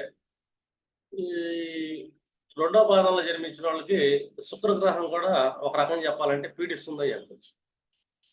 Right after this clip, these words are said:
ఈ వీళ్ళకి శుక్రుడికి సంబంధించిన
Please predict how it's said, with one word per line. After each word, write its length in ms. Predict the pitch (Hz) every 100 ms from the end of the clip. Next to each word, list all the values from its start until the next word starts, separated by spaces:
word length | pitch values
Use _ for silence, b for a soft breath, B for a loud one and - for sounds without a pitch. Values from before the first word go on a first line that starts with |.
| _ _ _ _ _ _ _ _ _ _ _ _ _ _ _ _ _ _ _ _ 175
ఈ 40 | 170
వీళ్ళకి 360 | 170 170 160 160 156 156 147 - - -
శుక్రుడికి 380 | _ 208 202 190
సంబంధించిన 420 | 175 175 165